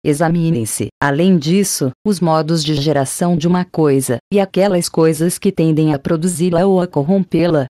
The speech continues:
tanto ao refutar como ao estabelecer uma opinião. Porque aquelas coisas cujos modos de geração se classificam entre as coisas boas são também boas elas mesmas.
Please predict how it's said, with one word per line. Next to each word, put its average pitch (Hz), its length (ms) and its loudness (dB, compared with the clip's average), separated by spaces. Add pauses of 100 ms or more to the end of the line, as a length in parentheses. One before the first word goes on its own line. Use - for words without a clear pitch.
(120)
tanto 190 300 0
ao 165 100 2
refutar 160 540 -2
como 156 180 0
ao 151 80 2
estabelecer 147 720 0
uma 165 100 0
opinião. 156 580 0 (540)
Porque 185 280 -2
aquelas 147 500 -2
coisas 160 480 0
cujos 156 440 0
modos 160 440 0
de 156 80 -2
geração 151 680 -2 (100)
se - 180 -4
classificam 180 760 -2
entre 175 220 0
as - 180 -4
coisas 160 480 0
boas 165 500 0
são 190 240 -2
também 202 440 2
boas 175 360 0
elas 180 320 2
mesmas. 123 760 -2